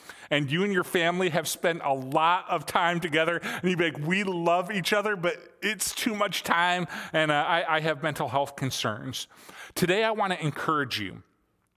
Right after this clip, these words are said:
that while this pandemic is a unique circumstance, and, and it is to be sure, the last time our nation saw something like this was nineteen eighteen. So this is unique, but it is important to remember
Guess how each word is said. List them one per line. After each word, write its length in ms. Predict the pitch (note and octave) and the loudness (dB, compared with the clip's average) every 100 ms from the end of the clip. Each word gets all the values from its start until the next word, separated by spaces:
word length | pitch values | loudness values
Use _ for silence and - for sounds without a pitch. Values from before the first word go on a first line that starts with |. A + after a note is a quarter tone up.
| - - | -18 0
that 300 | D3+ D#3+ D3 | 0 0 -2
while 400 | C3+ D#3 F#3+ G3+ | 2 2 2 0
this 340 | C#3 E3+ - | -2 -2 -2
pandemic 800 | - E3+ D#3 C#3+ C#3+ A2 - - - - - - | -4 -2 0 0 0 -2 -4 -16 -20 -20 -20 -2
is 180 | E3 D3+ | 0 2
a 100 | E3 | -2
unique 460 | C#3+ C#3 C3+ D#3+ | -2 0 0 -2
circumstance, 920 | - - C#3 C3+ A#2+ - G#2 G2 - - | -6 -4 -4 -4 -6 -4 -4 -6 -10 -4
and, 140 | E3 F3 | -2 0
and 160 | D#3 | 0
it 100 | D3 | 0
is 200 | D3+ E3+ - | 0 -2 -6
to 100 | D#3 | -6
be 100 | D3+ | -4
sure, 420 | - A#2+ G2+ A2 - - | -2 -2 -2 -4 -14 -6
the 80 | D3 | 0
last 320 | D3+ E3+ - | 2 2 0
time 280 | F3+ E3 D#3+ | 0 0 0
our 160 | D3+ D#3 | 0 0
nation 400 | D3+ - D3+ C3 | -2 -2 -4 -4
saw 280 | - D#3 D3+ | -2 0 0
something 460 | - E3 C#3+ D3+ | 0 -2 -2 -2
like 220 | D3+ D3 | -2 -2
this 220 | E3+ E3 - | -4 -4 -4
was 160 | B2+ | -4
nineteen 600 | C3 C#3 D#3+ - D3 C#3+ - - - - - - | -2 -2 -4 -4 -4 -4 -8 -18 -16 -16 -14 -4
eighteen. 440 | F3+ D#3 D3+ D#3+ | -2 -2 -2 -4
So 200 | D3 D3 | 0 0
this 320 | A#2+ D#3 F3+ - | 0 -2 -2 -2
is 320 | E3+ D#3 C3 | -2 -2 -2
unique, 540 | D3 A#2 A#2+ G3 - - - - - | -2 0 0 -2 -8 -16 -18 -18 -4
but 160 | - F3 | -4 0
it 160 | E3 D#3 | 0 0
is 160 | D3+ | -2
important 580 | D3+ - - F3+ F#3+ F#3+ | -4 -4 -2 0 -2 -8
to 140 | - | -6
remember 800 | E3+ D3+ C3 C3 C#3 A2 G#2 A2+ | -2 0 0 2 0 -2 -4 -6